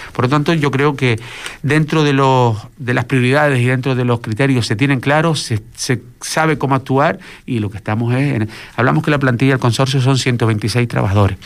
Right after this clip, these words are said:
de los a-, de los cuales ciento veintiséis trabajadores, eh, unos van vinculados a producción, otros a distribución, otros a fuga, pero que necesitamos de alguna manera hay,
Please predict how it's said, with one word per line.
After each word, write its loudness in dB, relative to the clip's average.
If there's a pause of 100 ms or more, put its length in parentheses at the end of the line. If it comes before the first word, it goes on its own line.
(400)
de 2
los 2
a-, 2
de 2
los 2
cuales 2
ciento 0
veintiséis 0
trabajadores, 2 (380)
eh, 2
unos 2
van 2
vinculados 2
a 2
producción, 2
otros 2
a 4
distribución, 2
otros 0
a 0
fuga, 2 (320)
pero 0
que 0
necesitamos 0
de 2
alguna 0
manera 0 (920)
hay, 2